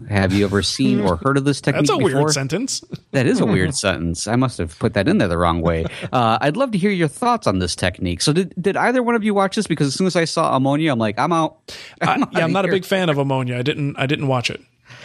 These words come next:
Speaker 1: Oh, that's right. It's only, it's only vinegar. I get the two of them mixed up for some reason.
Speaker 2: <laughs> Wait, so it's not ammonia?
Speaker 1: No, it is, it is ammonia. I just
Speaker 2: Okay.
Speaker 1: remember that you like vinegar.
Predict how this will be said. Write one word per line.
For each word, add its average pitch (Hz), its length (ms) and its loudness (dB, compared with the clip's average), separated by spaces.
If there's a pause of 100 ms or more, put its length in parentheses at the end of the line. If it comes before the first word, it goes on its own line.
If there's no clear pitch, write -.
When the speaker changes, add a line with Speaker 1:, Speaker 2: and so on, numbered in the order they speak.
(160)
Speaker 1:
Oh, 147 80 2
that's 165 160 2
right. 151 160 2
It's 131 180 -2
only, 143 340 2
it's 117 140 -4
only 135 180 2
vinegar. 98 560 -2
I 117 140 4
get 127 140 0
the 113 100 0
two 110 160 -2
of 98 80 0
them 92 120 0
mixed 87 240 -2
up 82 120 0
for 90 100 -8
some 78 220 -4
reason. 78 240 -4
Speaker 2:
<laughs> 165 500 -2 (840)
Wait, 151 160 2
so 147 120 2
it's 127 100 -2
not 135 200 2
ammonia? 233 360 0 (480)
Speaker 1:
No, 135 100 2
it 131 100 4
is, 156 180 2
it 156 140 2
is 180 120 0
ammonia. 95 460 2
I 127 100 0
just 131 100 -4
Speaker 2:
Okay. 131 60 -2
Speaker 1:
remember 123 220 0
that 104 140 -2
you 139 180 0
like 117 300 0
vinegar. - 480 0